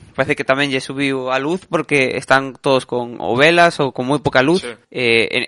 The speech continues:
Speaker 1: en este caso, pois, a, a mansión Wayne, que prácticamente non, non ves
Speaker 2: Sí.
Speaker 1: nada, é como moi tan opresivo
Speaker 2: Igual
Speaker 1: e
Speaker 2: dá la sen-,
Speaker 1: cargante.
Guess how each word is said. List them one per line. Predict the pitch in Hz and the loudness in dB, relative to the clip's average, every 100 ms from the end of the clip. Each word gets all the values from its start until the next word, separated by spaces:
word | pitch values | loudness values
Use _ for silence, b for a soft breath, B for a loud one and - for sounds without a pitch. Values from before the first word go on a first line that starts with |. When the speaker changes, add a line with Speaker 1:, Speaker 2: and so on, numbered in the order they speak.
| 127 | -6
Speaker 1:
en | |
este | 127 - - | -10 -4 4
caso, | 143 - 131 | 4 4 -6
pois, | - 127 - | -4 -6 -2
a, | 131 120 | 0 2
a | 123 | 2
mansión | 123 131 143 131 | 0 0 -2 0
Wayne, | 131 143 165 - | 4 4 4 -4
que | |
prácticamente | 127 135 131 - 131 135 151 156 | -2 -2 0 -2 -2 -2 -2 -2
non, | 135 120 117 131 | -2 -4 -10 -10
non | 113 120 | -8 -4
ves | 123 120 | -4 -2
Speaker 2:
Sí. | |
Speaker 1:
nada, | 123 143 143 131 120 | 6 8 8 8 6
é | 123 | 6
como | 131 123 | 2 0
moi | 120 | 0
tan | 120 127 | 0 0
opresivo | 123 113 - 147 147 135 127 123 123 | 0 -2 -4 0 2 4 6 6 4
Speaker 2:
Igual | |
Speaker 1:
e | |
Speaker 2:
dá | 117 | 2
la | |
sen-, | 127 | 2
Speaker 1:
cargante. | 117 123 135 120 | 2 2 0 -4